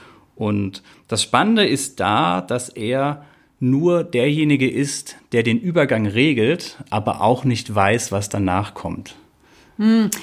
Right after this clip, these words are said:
Speaker 2: das ist total spannend, weil das erinnert mich an eine Zeit, als ich noch in England gelebt habe und auf einer Schauspielschule einen Kurs absolviert habe.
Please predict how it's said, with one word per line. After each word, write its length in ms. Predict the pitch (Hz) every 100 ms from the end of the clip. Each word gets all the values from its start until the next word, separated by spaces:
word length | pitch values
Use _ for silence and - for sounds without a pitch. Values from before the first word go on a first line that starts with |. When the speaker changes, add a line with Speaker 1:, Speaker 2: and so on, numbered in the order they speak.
| - -
Speaker 2:
das 120 | 202
ist 120 | -
total 360 | 254 220 226 233
spannend, 520 | - 196 226 240 214
weil 120 | 180
das 180 | 190 196
erinnert 500 | 190 214 254 294 269
mich 240 | 233 -
an 100 | 196
eine 100 | 202
Zeit, 520 | 202 196 185 240 285
als 220 | - 202 196
ich 180 | -
noch 100 | 208
in 100 | 202
England 460 | - 208 240 233 226
gelebt 360 | 196 190 190 214
habe 220 | 185 185
und 180 | 185 -
auf 240 | 180 180
einer 240 | 185 175
Schauspielschule 800 | 175 190 214 240 208 - - 180
einen 200 | 175 185
Kurs 480 | 185 254 269 269 -
absolviert 760 | 196 - 185 165 156 165 156 185
habe. 320 | 160 165